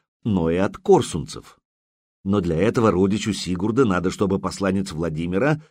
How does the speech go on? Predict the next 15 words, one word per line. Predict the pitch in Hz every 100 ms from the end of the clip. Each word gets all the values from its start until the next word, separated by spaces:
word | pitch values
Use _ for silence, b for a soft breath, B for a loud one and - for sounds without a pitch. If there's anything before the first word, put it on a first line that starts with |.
| B -
был | 151 165
в | 190
его | 127 151 196 131 107
руках, | 101 98 98 87 - _ _
а | 110
не | 87
наоборот. | 95 107 110 123 80 - _ _ _ _ _
Где-то | - 123 135
неподалёку | 110 - 87 120 - 73
во | 71
тьме | - 123 151 156 B _ _
чуть | - 113
слышно | - - 120 156 147 147
скрипнула | - 98 95 110 110
тетива. | 113 135 120 127 82 62